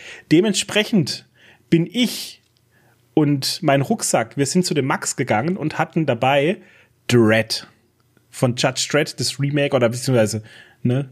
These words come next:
äh, der, der Dredd-Film von zweitausendzwölf, vier K Blu-ray, Karl Urban, Olivia Thirlby und Lena Headey als Bösewicht Mama. Wenn ihr Dredd noch nicht gesehen habt, guckt ihn euch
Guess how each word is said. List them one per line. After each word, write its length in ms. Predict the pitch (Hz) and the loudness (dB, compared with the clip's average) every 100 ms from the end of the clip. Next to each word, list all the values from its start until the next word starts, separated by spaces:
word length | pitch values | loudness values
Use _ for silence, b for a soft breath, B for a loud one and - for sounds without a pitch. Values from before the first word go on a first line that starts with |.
| - | -2
äh, 300 | 117 110 107 | 2 2 2
der, 140 | 113 | 0
der 180 | 107 117 | 2 0
Dredd-Film 520 | - 143 147 - 143 | 2 0 0 0 -2
von 120 | 135 127 | 0 0
zweitausendzwölf, 1000 | - 131 123 110 117 - 120 135 175 - B B B | 0 0 0 0 -2 0 2 2 -2 -8 B B B
vier 560 | - - - 190 220 | -10 -6 -2 2 2
K 360 | 220 - 139 165 | 0 0 0 0
Blu-ray, 840 | - 151 170 202 160 123 135 - - | -2 -2 2 2 2 2 2 -2 -6
Karl 320 | - 139 156 | -8 -4 -4
Urban, 560 | 120 113 117 151 190 - B B B B | -4 -4 -2 -2 -4 -8 B B B B
Olivia 540 | - 156 160 175 202 185 | 4 6 6 6 4 2
Thirlby 680 | - 135 139 - 202 226 - - _ B B B B _ | 2 0 0 -2 -4 -4 -6 -14 _ B B B B _
und 500 | 233 226 226 - - - | 2 2 0 -6 -12 -6
Lena 380 | 131 135 156 143 | 0 2 2 2
Headey 380 | 143 156 156 | 0 0 -2
als 220 | 117 123 - | 0 -2 -2
Bösewicht 520 | 139 139 139 139 - | -4 -2 -4 -4 -2
Mama. 420 | 123 139 113 156 B B B | -2 -2 -2 -4 B B B
Wenn 200 | 131 190 | 2 2
ihr 140 | 226 214 | 2 -2
Dredd 440 | - 190 190 - | 2 2 2 2
noch 120 | 160 | 4
nicht 220 | 165 190 | 4 2
gesehen 360 | - - 160 165 | -2 -2 0 0
habt, 360 | 139 - - - | -2 -4 -12 -12
guckt 540 | - 233 254 - - | -2 -2 -2 -8 -10
ihn 360 | - 196 202 202 | -2 2 2 2
euch 400 | - 147 165 - | 0 2 2 -2